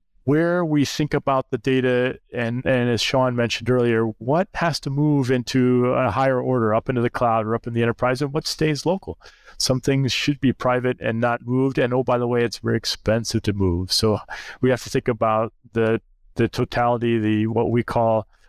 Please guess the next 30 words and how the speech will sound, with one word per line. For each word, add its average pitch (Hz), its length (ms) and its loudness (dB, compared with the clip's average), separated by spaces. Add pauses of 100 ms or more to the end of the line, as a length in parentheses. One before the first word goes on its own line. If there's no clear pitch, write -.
(140)
the 120 80 4
expanse 120 600 -2
of, 110 280 2
of 110 360 0
information 113 540 -2
flow 110 200 0
from 113 220 -4
edge 110 280 0
to - 40 -14
cloud, 107 420 0
and 101 140 -8
think 117 160 -4
about 101 320 0
what, 110 160 0 (220)
what's 120 200 -2 (180)
right 117 280 0
there 110 260 0
and 104 140 -6
what's 110 220 -2
safe - 720 -2
and 110 220 -2
what 107 160 0
has 101 240 0
to - 80 -14
be 98 160 0
kind 107 220 0
of 98 120 0 (420)
monitored 110 560 0
and 95 140 -4
done. 95 320 0